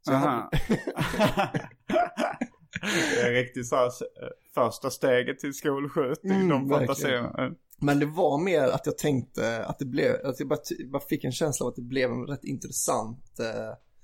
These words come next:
Speaker 1: men lite kanske i, eh, eh, vad fan heter det nu, de, High Fidelity, alltså det, liksom, det är bara
Speaker 2: Mm.
Speaker 1: en sån tanke att man bara är en sån, eh, typ Vuxna människor, är det den med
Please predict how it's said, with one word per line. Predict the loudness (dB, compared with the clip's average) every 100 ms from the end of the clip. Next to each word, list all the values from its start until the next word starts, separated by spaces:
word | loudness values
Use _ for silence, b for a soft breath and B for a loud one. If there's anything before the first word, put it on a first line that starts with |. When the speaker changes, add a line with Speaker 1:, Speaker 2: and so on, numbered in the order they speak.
| -4
Speaker 1:
men | 0 2
lite | 2 2 0 0 -6 -4
kanske | -2 -2 -2 -2
i, | 0 2 2 0 0
eh, | 0 0 -2 -2 -4 -10 _ -14 -14 -14 _ _ _ _ _ _ _ -6
eh, | -4 -6
vad | -8
fan | -6 -6
heter | -6 -4
det |
nu, | -2 -4 -4
de, | -4 -4 -4 -8 -4
High | -2 -2
Fidelity, | -4 -2 0 0 -2 -4 -6 -6
alltså | -4
det, | -6
liksom, | -6 -4
det | 0
är |
bara | 4
Speaker 2:
Mm. | 4
Speaker 1:
en |
sån | 4 -2
tanke | -2 -2 -2 -6 -6 -2 -2 -2 -6
att | -4
man | -2 -2
bara | 0 0
är | 2 0
en |
sån, | 0 -2 -2 -4
eh, | -2 -4 -6 -12 _ _ _ _ _ _ -6 -6 -8
typ | -10 -8
Vuxna | -8 -4 -2
människor, | 0 -2 -2 -6 -2 -2
är | 0
det | 0
den | -2 -2 -4
med | -4 -2 -2 -4